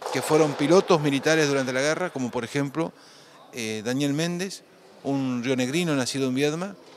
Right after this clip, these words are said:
que se destacó en aquella batalla, en aquella guerra,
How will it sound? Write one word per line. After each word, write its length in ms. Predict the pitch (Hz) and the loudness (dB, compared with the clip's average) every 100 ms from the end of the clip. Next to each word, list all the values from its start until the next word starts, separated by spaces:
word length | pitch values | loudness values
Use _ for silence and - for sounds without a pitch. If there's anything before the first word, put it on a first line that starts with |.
| - - | -14 -4
que 80 | |
se 140 | 120 131 | -2 0
destacó 560 | 127 110 127 156 175 - - - - - | -2 -2 -2 0 0 -4 -20 -20 -20 -10
en 500 | 120 120 113 113 113 - 120 | -6 -4 -4 -6 -8 -8 -6
aquella 320 | 131 139 135 | -2 2 2
batalla, 400 | 127 151 151 139 | 2 2 0 0
en 80 | 123 | -4
aquella 260 | 139 135 | -4 -2
guerra, 340 | 127 139 165 | 2 0 0